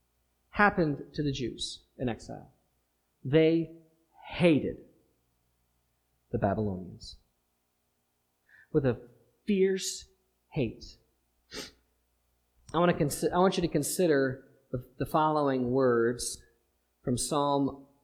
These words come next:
one thirty-seven, and these are, these are the concluding words of that psalm.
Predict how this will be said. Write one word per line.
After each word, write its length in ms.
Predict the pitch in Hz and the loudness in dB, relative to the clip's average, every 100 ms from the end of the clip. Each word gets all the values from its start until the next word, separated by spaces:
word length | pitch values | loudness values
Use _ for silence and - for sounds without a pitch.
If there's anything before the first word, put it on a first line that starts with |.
| _ _ _ - | _ _ _ -10
one 340 | 131 135 139 - | 0 0 0 0
thirty-seven, 720 | 139 131 123 - 127 120 120 | 0 0 -4 -4 -4 -2 -2
and 120 | 123 | 0
these 160 | 143 143 | 0 2
are, 220 | 127 123 | 2 2
these 180 | 147 147 | 0 -2
are 40 | |
the 100 | 143 | -4
concluding 520 | 131 123 - 190 170 135 | -2 -2 6 6 6 2
words 340 | 131 123 120 | 2 2 -2
of 200 | - 120 | -2 2
that 180 | 117 - | 2 0
psalm. 400 | - 123 120 117 | -4 -4 -4 -8